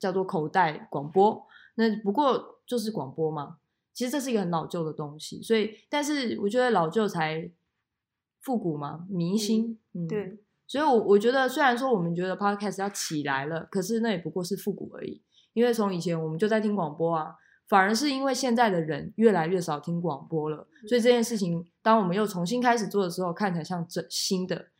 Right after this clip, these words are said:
Speaker 1: 像一个崭新的事情，但其实这件事情并不新，反而以前没有电视的时候，大家都是听广播的。
Speaker 2: 嗯，嗯。
Speaker 1: 我们只是又重回以前缓慢的时代，所以其实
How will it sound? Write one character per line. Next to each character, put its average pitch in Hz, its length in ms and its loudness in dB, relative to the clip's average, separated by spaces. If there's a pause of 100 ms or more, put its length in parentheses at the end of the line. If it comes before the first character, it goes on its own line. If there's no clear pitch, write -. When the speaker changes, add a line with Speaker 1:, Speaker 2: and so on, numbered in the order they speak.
Speaker 1:
像 220 180 0
一 180 40 -2
个 175 80 -4
崭 147 260 -4
新 175 160 -4
的 160 80 -2
事 165 140 -8
情， - 160 -12
但 202 120 -2
其 196 140 -4
实 165 100 -8
这 185 80 -4
件 175 100 -2
事 170 140 -8
情 147 240 -10
并 170 200 -4
不 151 260 -8
新， - 340 -10 (240)
反 180 140 4
而 185 160 2
以 180 80 -4
前 165 180 -4
没 175 80 -2
有 196 80 0
电 175 200 0
视 175 120 -4
的 165 60 2
时 165 100 -4
候， 160 80 -2
大 175 200 2
家 165 120 -2
都 160 120 -4
是 160 100 -10
听 151 180 -8
广 147 220 -12
播 - 160 -12
的。 - 100 -16 (180)
Speaker 2:
嗯， 202 120 -10 (140)
嗯。 208 420 -14
Speaker 1:
我 196 100 2
们 254 80 6
只 254 140 2
是 226 120 0
又 254 140 4
重 190 240 -2
回 175 160 0
以 160 60 -2
前 160 260 -10 (120)
缓 165 120 -2
慢 175 160 0
的 160 80 -4
时 139 220 -8
代， 156 240 -6
所 - 160 -2
以 202 160 0 (180)
其 214 140 0
实 226 400 2